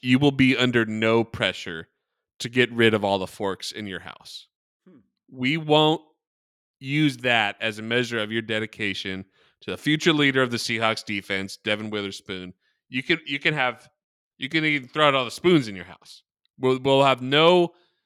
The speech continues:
Speaker 1: no expectation for his personal cutlery because I think he's that skilled of a defensive coordinator that, that, that silverware drawer can have whatever in it. I,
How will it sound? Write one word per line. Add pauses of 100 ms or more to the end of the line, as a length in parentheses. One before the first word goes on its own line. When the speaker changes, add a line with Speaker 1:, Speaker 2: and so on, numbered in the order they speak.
(140)
Speaker 1:
no
expectation
for
his
personal (440)
cutlery
because
I
think
he's
that
skilled (160)
of
a
defensive
coordinator
that, (600)
that, (120)
that
silverware
drawer
can
have
whatever (440)
in
it.
I,